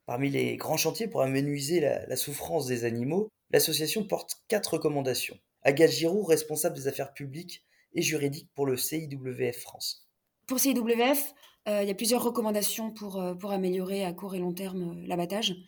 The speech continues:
Speaker 2: Euh, déjà, renforcer les contrôles, euh, et les sanctions, les moyens qui sont mis en fait sur l'abattage. Ensuite, la vidéosurveillance obligatoire, nous on souhaiterait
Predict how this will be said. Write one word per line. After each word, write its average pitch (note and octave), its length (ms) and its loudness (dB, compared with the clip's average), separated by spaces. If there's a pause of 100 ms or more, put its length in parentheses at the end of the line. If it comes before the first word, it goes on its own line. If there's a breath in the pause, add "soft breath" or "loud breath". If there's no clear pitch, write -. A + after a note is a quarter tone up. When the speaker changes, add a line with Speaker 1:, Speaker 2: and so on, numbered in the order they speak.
(460 loud breath)
Speaker 2:
Euh, F#3 180 -4
déjà, G3+ 240 0
renforcer A#3+ 500 0
les A3 120 0
contrôles, A3 580 0 (480)
euh, F#3 60 -8
et F3+ 220 -2
les F3+ 80 -2
sanctions, F#3+ 340 -4
les G#3 100 2
moyens A3 340 4
qui - 80 0
sont F3+ 140 0
mis F#3 140 2
en F3+ 40 -2
fait F3+ 180 -8
sur - 120 -10
l'abattage. D#3+ 500 -8 (640 loud breath)
Ensuite, A#3 300 -2
la G3+ 100 4
vidéosurveillance G#3+ 720 0
obligatoire, G#3 540 0
nous G#3 80 -2
on F#3+ 60 -2
souhaiterait F#3 500 -6